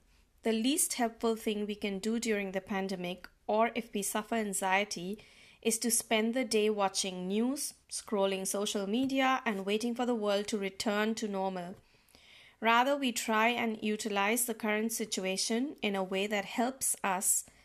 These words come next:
and our others around. We can ask ourselves,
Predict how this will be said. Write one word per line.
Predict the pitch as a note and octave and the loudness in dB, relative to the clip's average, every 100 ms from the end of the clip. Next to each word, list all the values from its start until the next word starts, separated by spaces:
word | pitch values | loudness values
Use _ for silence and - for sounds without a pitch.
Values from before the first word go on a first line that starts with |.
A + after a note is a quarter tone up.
| _ _ | _ _
and | G#3+ | 0
our | G#3 G3 - _ | 2 0 -2 _
others | F#3 F#3+ F#3+ | 2 2 2
around. | G#3 G3 F3 E3+ F3 - _ _ _ _ _ | 0 -2 -4 -6 -10 -12 _ _ _ _ _
We | A#3+ | -2
can | B3 | 2
ask | A3+ B3+ E4+ - | 4 2 2 0
ourselves, | G3 F#3 - F3+ F3+ | 0 0 -2 -2 -2